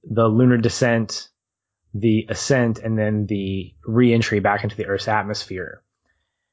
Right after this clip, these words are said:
We, we take those things for granted, Aaron. We take the fact that these guys took off, they landed,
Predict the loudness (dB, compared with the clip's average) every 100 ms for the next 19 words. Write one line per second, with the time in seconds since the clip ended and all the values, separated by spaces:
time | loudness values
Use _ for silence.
0 | _ _ _ _ _ _ _ -20 -20 -20
1 | _ _ _ _ -2 -2 2 2 2 2
2 | 2 2 0 0 0 2 2 -2 -8 -14
3 | -16 _ _ _ _ _ -6 -2 2 2
4 | 0 _ -6 -2 -2 -2 -2 -2 -4 _
5 | _ _ -2 0 0 -2 -4 0 2 2
6 | 0 -6 -14 _ _ _ _ _ _ _
7 | _ _ -4 -2 -2 -2 0 0 0 0
8 | -2 -6